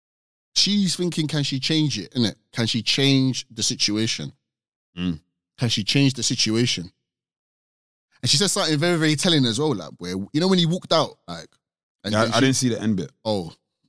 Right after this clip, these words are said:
Speaker 1: well, I'm gonna ruin it, sorry.
Speaker 2: Oh, go on.
Speaker 1: Like, he walked out and stuff like that, and then she was speaking to the therapist, like, and, and she said straight, she was like, "No, like, I,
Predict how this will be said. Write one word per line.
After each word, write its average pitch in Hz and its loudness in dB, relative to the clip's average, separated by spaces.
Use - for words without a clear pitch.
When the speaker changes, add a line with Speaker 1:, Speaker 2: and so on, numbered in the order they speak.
Speaker 1:
well, 98 -2
I'm 117 2
gonna 117 4
ruin 120 0
it, 85 -12
sorry. 80 -6
Speaker 2:
Oh, 294 -2
go 156 0
on. 170 2
Speaker 1:
Like, 113 -4
he 123 -2
walked 135 -2
out 135 0
and 117 -4
stuff - -8
like 95 -10
that, 85 -12
and 92 -14
then 104 -8
she 113 -4
was 107 -2
speaking 139 -4
to 117 -6
the 101 -10
therapist, 113 -4
like, - -14
and, 127 2
and 131 2
she 151 0
said 170 0
straight, 165 -4
she - -4
was 117 -2
like, 113 2
"No, 131 2
like, 90 -2
I, - -6